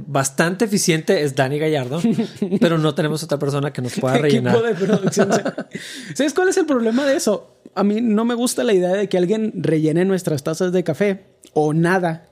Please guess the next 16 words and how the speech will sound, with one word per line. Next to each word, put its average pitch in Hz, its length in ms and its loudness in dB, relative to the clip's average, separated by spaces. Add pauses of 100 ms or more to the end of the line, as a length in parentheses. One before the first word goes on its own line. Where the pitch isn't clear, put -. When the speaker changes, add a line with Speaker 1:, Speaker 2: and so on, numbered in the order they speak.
(760)
Speaker 2:
Que 180 240 2
me, 175 320 2
me 180 160 2
incomoda 175 380 0
mucho 190 320 0
que 208 80 0
la 156 100 0
gente 151 260 -4
me 170 140 0
sirva 170 240 0
de 175 80 2
ninguna 156 280 2
forma, 175 280 0
especialmente 165 520 0
la 170 60 2
iglesia, 175 380 0